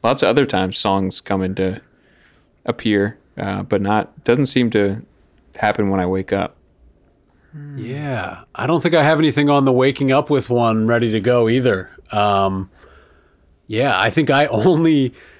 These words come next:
Speaker 2: have anything when we create these deadlines, these, uh, forced creativity exercises that we <laughs> set up for the podcast. And yeah, maybe that's,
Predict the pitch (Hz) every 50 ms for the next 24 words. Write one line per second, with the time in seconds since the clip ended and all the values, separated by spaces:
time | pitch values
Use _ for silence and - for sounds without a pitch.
0 | _ _ _ _ _ _ _ _ _ _ - - 117 127 131 120 131 139 156 160
1 | - - 143 120 113 117 113 113 117 117 117 113 113 113 113 107 123 120 110 -
2 | - - 131 135 135 131 131 131 - 139 120 113 110 - - 123 131 143 139 127
3 | 107 98 95 95 92 87 104 110 110 101 104 117 110 107 107 104 104 101 95 -
4 | - - _ _ _ _ _ _ _ _ _ _ - - - 143 151 160 143 -
5 | - - - 143 143 143 139 127 - - 147 143 151 151 139 117 107 - - 120
6 | 104 - 120 107 104 104 101 95 101 95 - - - - 143 131 127 120 107 -
7 | - - - - - - - - - - - - _ - - - 139 127 120 117
8 | 120 - - 113 104 - 123 123 127 139 127 - 127 110 101 95 92 90 - -
9 | - - - 113 110 107 104 101 101 98 98 98 95 - - - - - _ _
10 | _ _ _ - 120 117 127 139 117 - - _ _ _ _ _ _ _ _ -
11 | 113 120 117 135 120 127 127 120 - -